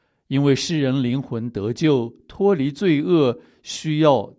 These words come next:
代罪羔羊。有人愿意舍命替他们赎罪，世人才会被感动，愿意悔改自己的罪过。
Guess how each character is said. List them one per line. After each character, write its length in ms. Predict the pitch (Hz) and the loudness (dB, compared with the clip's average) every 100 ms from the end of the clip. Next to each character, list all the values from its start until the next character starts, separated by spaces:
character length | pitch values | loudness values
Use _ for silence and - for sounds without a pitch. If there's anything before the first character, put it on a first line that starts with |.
| - | -4
代 260 | 175 135 | -2 -2
罪 340 | 90 - 131 90 | -6 -4 -4 -4
羔 260 | - 127 131 | -2 0 0
羊。 420 | 101 76 87 113 _ _ _ _ _ _ _ _ _ | -4 -8 -12 -16 _ _ _ _ _ _ _ _ _
有 160 | 135 127 | 0 2
人 220 | 123 151 | 2 2
愿 240 | 175 170 | 2 2
意 160 | 160 143 | 2 0
舍 320 | - 131 90 | -4 -8 -8
命 420 | 92 151 131 113 - | -6 -4 -4 -6 -10
替 180 | 170 | -8
他 140 | 156 175 | -6 -6
们 160 | 165 | -6
赎 300 | 165 - 104 | -8 -10 -10
罪， 360 | 127 196 165 113 - _ _ | -6 0 0 0 -12 _ _
世 340 | - - 196 | -12 -6 -4
人 220 | 123 107 135 | -2 -4 -6
才 240 | - 98 | -8 -10
会 220 | - 135 | -8 -8
被 200 | 104 131 | -4 -6
感 380 | - 95 69 78 | -4 -8 -8 -8
动， 300 | 147 143 101 - _ _ - | -4 -2 -4 -12 _ _ -8
愿 360 | 151 147 117 | 0 2 2
意 160 | 131 123 | -2 -4
悔 340 | 80 85 92 | -6 -10 -8
改 320 | 131 120 76 - | -4 -4 -6 -12
自 180 | - 123 | -10 -8
己 160 | 87 80 | -8 -14
的 140 | 87 | -16
罪 300 | - 131 92 | -8 -8 -8
过。 300 | - 110 90 | -8 -10 -10